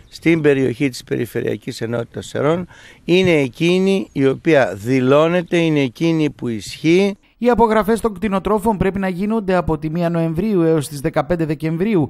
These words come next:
Speaker 2: κάθε έτος και να κοινοποιούνται εντός ενός μήνα και το αργότερο μέχρι τις δεκαπέντε Δεκεμβρίου τα κτηνιατρικά κέντρα. Κοινοποιήσεις μετά τις δεκαπέντε Δεκεμβρίου συνεπάγεται προσημείωση της ημερομηνίας κοινοποίησης στο Μητρό Εκμετάλλευσης με κόκκινη μελάνη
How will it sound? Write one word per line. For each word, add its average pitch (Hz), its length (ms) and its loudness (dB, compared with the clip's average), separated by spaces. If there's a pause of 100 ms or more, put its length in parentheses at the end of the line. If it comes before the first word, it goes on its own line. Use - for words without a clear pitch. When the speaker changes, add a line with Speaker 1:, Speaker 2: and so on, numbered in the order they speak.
(120)
Speaker 2:
κάθε 247 300 0
έτος 202 380 -2
και 151 120 -4
να 147 100 -2
κοινοποιούνται 151 800 -2
εντός 151 340 -2
ενός 156 240 -8
μήνα 196 320 -4
και 156 140 -8
το 147 100 -6
αργότερο 151 460 -2
μέχρι 156 260 -4
τις 135 120 -10
δεκαπέντε 156 480 -2
Δεκεμβρίου 156 640 -2
τα 247 60 -2
κτηνιατρικά 202 640 -2
κέντρα. 147 580 -2
Κοινοποιήσεις 226 600 -2
μετά 226 200 0
τις 190 120 -8
δεκαπέντε 214 420 -4
Δεκεμβρίου 196 840 -4
συνεπάγεται 165 760 -4
προσημείωση 165 760 -8
της 143 200 -16
ημερομηνίας 165 880 -4
κοινοποίησης 175 800 -6
στο 254 200 -4
Μητρό 247 300 0
Εκμετάλλευσης 208 760 -4
με 147 120 -6
κόκκινη 151 420 -6
μελάνη 165 500 -2